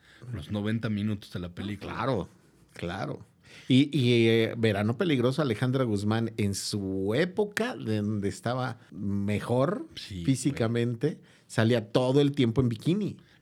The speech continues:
Speaker 1: Y había una escena preciosa que está como bañándose
Speaker 2: Ah, sí, es
Speaker 1: con un
Speaker 2: cierto.
Speaker 1: vidrio ahí medio esmerilado.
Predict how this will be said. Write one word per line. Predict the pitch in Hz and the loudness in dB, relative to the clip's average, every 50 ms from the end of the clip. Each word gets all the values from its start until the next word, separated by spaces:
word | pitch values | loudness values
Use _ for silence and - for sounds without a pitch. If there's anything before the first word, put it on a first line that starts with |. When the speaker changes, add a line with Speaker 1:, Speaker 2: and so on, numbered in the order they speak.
| _ - | _ -4
Speaker 1:
Y | 165 120 | -2 0
había | 113 113 117 120 | 0 2 2 2
una | 127 131 | 2 0
escena | 123 - 135 131 143 143 143 - - _ _ _ _ | 0 0 0 0 2 0 -2 -4 -10 _ _ _ _
preciosa | - - 104 - - - 120 117 - - 113 104 | -6 -6 -6 -6 -4 -4 -4 -4 -4 -4 -6 -8
que | - - | -8 -12
está | - - - 117 113 104 | -12 -8 -6 -6 -6 -4
como | 123 110 107 95 | -2 -2 -2 -2
bañándose | 90 90 95 101 107 113 127 139 - - 107 | -2 -2 -2 0 0 0 0 -2 -4 -2 0
Speaker 2:
Ah, | |
sí, | 131 127 | 0 0
es | |
Speaker 1:
con | 110 104 | 2 2
un | 113 | 2
Speaker 2:
cierto. | 120 117 120 107 117 | 2 2 2 2 0
Speaker 1:
vidrio | 117 117 117 120 117 110 | 0 0 0 0 0 0
ahí | 104 104 | 0 0
medio | 110 113 107 104 92 | 0 0 -2 -2 -4
esmerilado. | 82 - 101 95 87 90 90 92 98 107 117 117 127 143 202 | -6 -8 -8 -8 -6 -6 -6 -6 -6 -6 -6 -6 -8 -8 -10